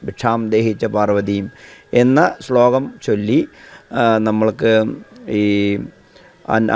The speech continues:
ആ അരി അടുപ്പത്തിട്ട് ആ അന്നത്തിൽ നിന്ന് നമ്മൾ കഴിക്കുമ്പോൾ പൂർണ്ണമായിട്ടും നമുക്ക് എന്തുണ്ടാവും?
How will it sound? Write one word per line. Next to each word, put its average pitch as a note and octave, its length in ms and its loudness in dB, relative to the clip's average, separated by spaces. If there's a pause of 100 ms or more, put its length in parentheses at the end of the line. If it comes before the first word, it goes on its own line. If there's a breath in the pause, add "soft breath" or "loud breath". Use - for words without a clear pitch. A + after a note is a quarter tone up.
ആ - 20 4 (360)
അരി B2+ 220 6 (320)
അടുപ്പത്തിട്ട് A2+ 640 0 (400)
ആ D#3 140 2 (440)
അന്നത്തിൽ C3 420 0
നിന്ന് A#2+ 200 -2 (300)
നമ്മൾ A2+ 200 0
കഴിക്കുമ്പോൾ G#2+ 540 2 (160)
പൂർണ്ണമായിട്ടും A#2 1200 0
നമുക്ക് G#2 340 -4 (160)
എന്തുണ്ടാവും? G#2+ 460 2